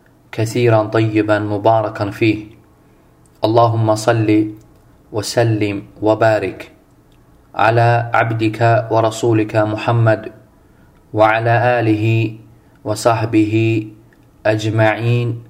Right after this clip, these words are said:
أما بعد، ينا توحيد كتابının شرحi devam edir. Bugünkü dersimiz 26-cı dərsdir. Müəllif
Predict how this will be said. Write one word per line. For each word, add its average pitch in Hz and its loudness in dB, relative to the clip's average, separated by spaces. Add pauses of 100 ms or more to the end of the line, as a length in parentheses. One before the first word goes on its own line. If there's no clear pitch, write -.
(120)
أما 117 2
بعد، 98 -2 (840)
ينا 117 -2 (640)
توحيد 113 2 (720)
كتابının 110 0
شرحi 101 0 (160)
devam 104 0
edir. 104 0 (1000)
Bugünkü 113 0
dersimiz 110 0 (440)
26-cı 107 0 (680)
dərsdir. - -4 (1400)
Müəllif 135 0